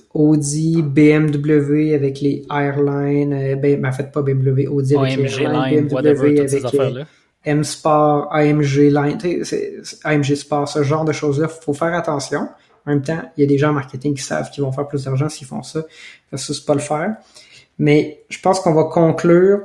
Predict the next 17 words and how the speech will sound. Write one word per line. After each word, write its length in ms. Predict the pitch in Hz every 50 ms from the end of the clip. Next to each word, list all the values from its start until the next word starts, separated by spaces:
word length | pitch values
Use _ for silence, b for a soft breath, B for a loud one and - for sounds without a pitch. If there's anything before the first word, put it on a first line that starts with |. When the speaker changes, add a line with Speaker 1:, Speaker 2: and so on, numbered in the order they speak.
| - -
Speaker 1:
sur 220 | - - 165 151
notre 180 | 147 143 139 139
citation 920 | - - - - - 165 151 - - - 156 156 160 165 170 175 170 - - _ _ _
que 80 | - 143
toi 300 | 135 - 151 156 160 160
puis 160 | 156 - 151
moi, 340 | 151 147 151 151 151 151 151
on 60 | 147
connaît 240 | 135 147 147 143 139
bien, 380 | 135 135 139 147 151 151 156 151
qu'on 200 | - - 147 147
a 80 | 143
mis 140 | 147 156 147
sur 160 | - - 151
la 80 | 139 131
page 240 | 131 147 143 131 135
Instagram. 720 | 151 139 - 147 143 143 139 143 147 143 147 151 151 147